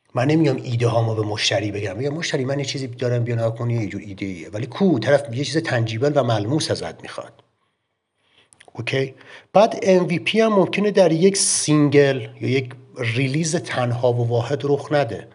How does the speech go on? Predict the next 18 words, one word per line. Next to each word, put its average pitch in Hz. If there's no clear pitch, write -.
ممکنه 160
شامل 151
چند 165
تا 151
ریلیز 131
باشه، 117
یعنی 143
یک 156
قسمت، 131
چند 170
تا 196
اسپرینت 170
باشه. -
چند 156
تا 160
اسپرینت 151
تو 117
شامل 104